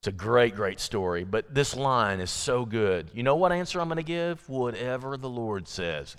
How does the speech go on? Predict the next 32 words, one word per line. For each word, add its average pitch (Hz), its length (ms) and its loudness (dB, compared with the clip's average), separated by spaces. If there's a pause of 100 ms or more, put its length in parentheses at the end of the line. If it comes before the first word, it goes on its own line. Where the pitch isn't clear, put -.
Great 147 320 6
line. 95 360 2 (220)
Great, 165 320 10
great 131 220 6
thing. 98 160 2 (160)
Good 139 120 4
memory 110 280 4
verse. 87 280 0 (360)
And 156 100 8
then 160 80 8
finally, 143 400 10
Second 170 320 6
Kings 147 320 0
twenty-two 143 420 2
two, 139 200 0
my 123 160 8
favorite 120 420 4
king. 127 420 -2 (360)
We 147 100 4
had 135 80 10
a 113 60 10
family 131 400 4
here 131 340 4
who's 113 240 0
had 127 180 6
a 107 60 4
son 131 340 2
named 110 220 0
Josiah 117 840 2 (140)
<clears throat> - 160 -6
this 143 220 -6
morning. 123 340 0